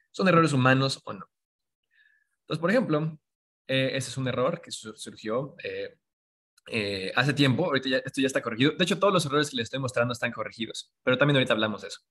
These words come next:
Eh, tenemos, por ejemplo, menos uno por menos uno por menos uno. ¿Qué significa menos uno por menos uno por menos uno? Eh, bueno, le dijimos a chat G P T, o le dijo este usuario,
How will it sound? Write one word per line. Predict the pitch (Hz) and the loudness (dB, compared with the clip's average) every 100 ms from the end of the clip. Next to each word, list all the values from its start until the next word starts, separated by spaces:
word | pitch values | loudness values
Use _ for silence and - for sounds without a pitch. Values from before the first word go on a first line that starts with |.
| - _ _ _ _ _ - | -20 _ _ _ _ _ -6
Eh, | - | -2
tenemos, | 120 139 127 | 0 0 2
por | |
ejemplo, | 131 131 147 | 2 4 2
menos | 135 131 143 | 4 0 0
uno | 185 | -4
por | 131 | -6
menos | 123 117 | -8 -8
uno | 139 | -10
por | 110 98 | -10 -12
menos | 92 - | -14 -14
uno. | 101 - _ _ _ | -14 -18 _ _ _
¿Qué | - | -6
significa | 143 135 117 120 123 | -2 -2 -2 0 2
menos | 110 - | 0 -4
uno | 113 | -6
por | |
menos | 107 113 135 | -4 -6 -4
uno | |
por | 131 | -2
menos | 139 165 190 | 0 0 2
uno? | 170 170 165 _ _ _ _ | 4 4 2 _ _ _ _
Eh, | |
bueno, | 131 127 | 2 4
le | 120 | 4
dijimos | 113 131 131 120 | 4 4 2 0
a | |
chat | 123 117 | -4 -6
G | 127 | -6
P | |
T, | 123 131 139 | -2 0 0
o | 113 | -2
le | 101 | -6
dijo | 110 - 110 | -8 -6 -6
este | - | -4
usuario, | 131 135 131 131 | 2 4 4 2